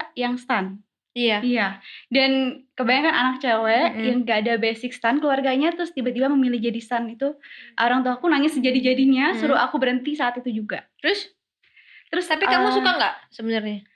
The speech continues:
Speaker 1: Ya, aku suka. Kalau untuk sekarang aku bilang, dunia action adalah jiwa aku.
Speaker 2: Oke.
Speaker 1: Sebenarnya aku itu dari kecil, itu udah dicengkokin sama bokap ya.
Speaker 2: Hmm.
Speaker 1: Sama papa aku tuh dicengkokin untuk nonton film Jackie Chan dari umur empat tahun.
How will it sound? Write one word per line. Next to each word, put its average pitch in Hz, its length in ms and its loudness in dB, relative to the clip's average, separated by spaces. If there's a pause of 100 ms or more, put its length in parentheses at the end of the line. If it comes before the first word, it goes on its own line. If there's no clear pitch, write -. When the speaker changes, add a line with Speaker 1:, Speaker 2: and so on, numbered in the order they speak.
(140)
Speaker 1:
Ya, 240 340 2
aku 240 180 -2
suka. 339 420 0
Kalau 285 240 2
untuk 311 160 0
sekarang 339 400 2
aku 381 100 -4
bilang, 359 260 0 (400)
dunia 311 360 4
action 381 220 0
adalah 320 300 4
jiwa 247 240 2 (140)
aku. 214 280 -6
Speaker 2:
Oke. 240 180 -6
Speaker 1:
Sebenarnya 262 400 2 (260)
aku 247 220 -2
itu 392 140 2
dari 285 220 4
kecil, 240 760 -2 (420)
itu 277 260 -4 (320)
udah 262 220 2
dicengkokin 277 460 -2
sama 277 220 2
bokap 233 440 0
ya. 202 160 -6
Speaker 2:
Hmm. 247 280 -4
Speaker 1:
Sama 233 240 2
papa 240 220 0
aku 330 80 -8
tuh 349 140 0
dicengkokin 262 520 -2
untuk 302 140 -2
nonton 254 360 0
film 269 200 0
Jackie 240 220 -2
Chan 233 140 -4
dari 202 120 0
umur 214 200 -2
empat 214 180 -2
tahun. 240 340 0